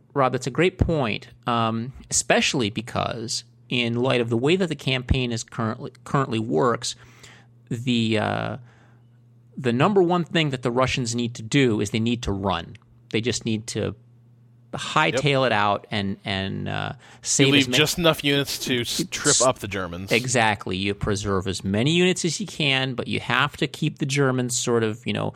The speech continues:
Speaker 1: slowed down so that they're always at the end of their supply chain, uh, and then get all your production, uh, out of the way. And once you got your production moved and your, your units are preserved,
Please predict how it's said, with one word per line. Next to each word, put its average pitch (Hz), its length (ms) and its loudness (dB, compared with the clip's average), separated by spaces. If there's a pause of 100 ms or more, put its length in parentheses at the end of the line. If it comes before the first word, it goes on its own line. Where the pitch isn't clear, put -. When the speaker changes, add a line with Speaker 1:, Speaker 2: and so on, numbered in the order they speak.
(140)
Speaker 1:
slowed 139 440 2
down 127 280 4
so 135 120 0
that 120 140 0
they're 104 120 2
always 131 320 6
at 131 120 2
the - 180 0
end 131 160 2
of 131 80 2
their 120 140 4
supply 123 560 2
chain, 101 460 -4 (720)
uh, 101 280 2
and 110 180 2
then 107 140 2
get 107 160 2
all 135 160 6
your 120 100 2
production, 110 640 2 (140)
uh, - 180 -2
out 98 160 2
of 95 60 0
the 90 60 0
way. - 360 -4
And 110 100 -4
once 110 220 -4
you 113 60 -2
got 107 120 0
your 120 100 -8
production 175 440 2
moved 160 300 2
and 110 120 -2
your, 101 320 -2
your 107 240 -2
units 135 300 2
are 151 60 0
preserved, 120 480 4